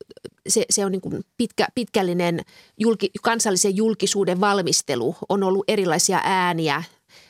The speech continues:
ää, mutta Ruotsissa se keskustelua ei ole ollut ja, ja, ja siellä ollaan nyt sitten siinä tilanteessa, että,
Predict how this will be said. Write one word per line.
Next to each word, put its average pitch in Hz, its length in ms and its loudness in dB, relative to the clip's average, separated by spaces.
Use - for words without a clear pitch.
ää, 165 320 0
mutta 202 200 0
Ruotsissa 220 460 0
se 202 320 2
keskustelua 208 640 0
ei 214 240 2
ole 202 180 0
ollut 214 460 0
ja, 185 240 2
ja, 180 220 2
ja 190 100 2
siellä 208 400 2
ollaan 185 240 0
nyt 202 100 0
sitten 202 280 -2
siinä 196 280 0
tilanteessa, 180 680 0
että, 175 340 -2